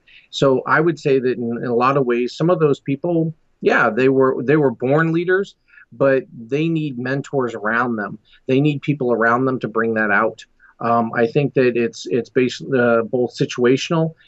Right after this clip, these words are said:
uh, as well as mentorship or people around you. Um, I will tell you my personal quick story, which is, um, you know, I had a, uh, a full bird colonel, uh, Colonel Cervinsky. I was an enlisted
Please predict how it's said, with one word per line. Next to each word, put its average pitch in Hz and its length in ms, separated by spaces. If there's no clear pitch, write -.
uh, 117 180
as 113 280
well 120 220
as 113 100
mentorship 120 640
or 110 120
people 117 340
around 117 380
you. 104 180
Um, 120 300
I 120 80
will 120 120
tell 127 180
you 120 120
my 120 220
personal 127 420
quick - 240
story, 135 380
which 117 260
is, 117 420
um, 113 480
you 123 120
know, 117 120
I 123 200
had 123 460
a, 117 300
uh, 113 260
a - 20
full 123 220
bird 123 280
colonel, 139 460
uh, 113 200
Colonel 135 280
Cervinsky. 120 680
I 123 240
was 135 320
an 123 100
enlisted 120 680